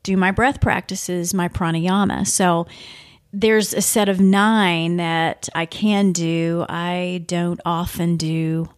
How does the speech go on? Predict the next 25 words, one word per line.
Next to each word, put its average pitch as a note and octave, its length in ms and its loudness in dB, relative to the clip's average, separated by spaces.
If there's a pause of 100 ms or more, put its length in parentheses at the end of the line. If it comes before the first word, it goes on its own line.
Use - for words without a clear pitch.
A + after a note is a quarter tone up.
(160)
all A#3 320 6
of F3+ 200 2
them. D#3 420 0
I G3+ 80 0
do D#3+ 180 -2
if E3 140 -6
I - 20 -6
have G#3 300 -4
the F3+ 80 -2
time, D#3+ 540 -4
but E3 440 -4 (720)
it's - 220 0
recognizing G3+ 800 2
which C4 260 2
ones F#3+ 340 2
do G3+ 180 0
I G3 140 2
need F3+ 320 -2
today. - 540 -10 (160)
So F3 280 -2
if E3+ 220 -4
my E3+ 580 -2
head G3+ 380 -6
will F#3+ 260 0
not F#3 320 -2